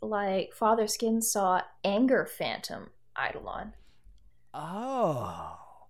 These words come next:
Speaker 2: that's cute.
Speaker 1: You've got,
Speaker 2: That's
Speaker 1: like,
Speaker 2: interesting.
Speaker 1: a vengeful spirit that has, like, its own agenda, and its agenda is murder.
Speaker 2: Yeah,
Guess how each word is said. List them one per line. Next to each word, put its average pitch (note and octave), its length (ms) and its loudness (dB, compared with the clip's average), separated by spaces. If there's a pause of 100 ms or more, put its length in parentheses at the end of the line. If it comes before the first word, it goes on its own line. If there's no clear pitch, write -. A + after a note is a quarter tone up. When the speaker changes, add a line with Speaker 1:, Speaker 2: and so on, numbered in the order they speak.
(540)
Speaker 2:
that's G#3 580 -2 (260)
cute. - 960 -14
Speaker 1:
You've A#3+ 280 2
got, A#3+ 260 6
Speaker 2:
That's G3 260 6
Speaker 1:
like, - 80 0
Speaker 2:
interesting. D#3 560 -10
Speaker 1:
a G#3 100 6
vengeful G3 760 2
spirit F#3+ 640 0
that E3 140 2
has, D#3 300 0
like, D#3 200 0
its E3+ 220 -2
own F#3+ 220 0
agenda, D#3 440 0
and D#3 160 0
its - 160 -6
agenda D#3 380 -4
is F3 180 -4
murder. E3 440 -6 (1160)
Speaker 2:
Yeah, C3+ 500 -10